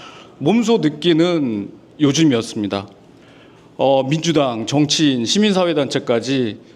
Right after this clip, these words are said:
"왜 이제 와서 그런 아쉬운 소리를 하냐? 예전엔 뭘 했냐?" 뭐, 이런 말씀들을 하십니다.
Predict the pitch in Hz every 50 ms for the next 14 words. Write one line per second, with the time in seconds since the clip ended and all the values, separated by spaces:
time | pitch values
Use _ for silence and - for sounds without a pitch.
0 | - - - - 135 151 170 156 135 139 185 190 175 165 156 139 147 135 120 107
1 | - - - 135 127 113 104 107 113 - 160 160 156 143 147 143 127 120 117 123
2 | 160 180 170 110 98 101 110 117 - - - - - - - - - 127 139 160
3 | 180 180 175 165 156 131 110 107 120 127 135 151 143 123 113 117 113 - 160 -
4 | - - - - - - - - - - - - - 120 117 120 127 143 175 180
5 | 175 156 117 113 - - 139 127 131 127 135 139 156 151 - 170 156 143 120 120
6 | 117 123